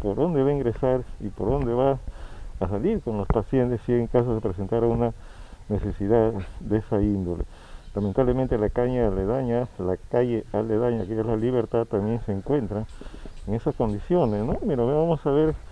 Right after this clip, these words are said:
por qué se ha puesto estas tranqueras aquí para no pasar, eh, las unidades, es por este motivo. Acá tenemos las tuberías de agua,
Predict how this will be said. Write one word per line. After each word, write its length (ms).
por 240
qué 560
se 80
ha 40
puesto 320
estas 240
tranqueras 500
aquí 380
para 220
no 160
pasar, 520
eh, 320
las 200
unidades, 380
es 100
por 180
este 220
motivo. 420
Acá 200
tenemos 440
las 280
tuberías 520
de 120
agua, 260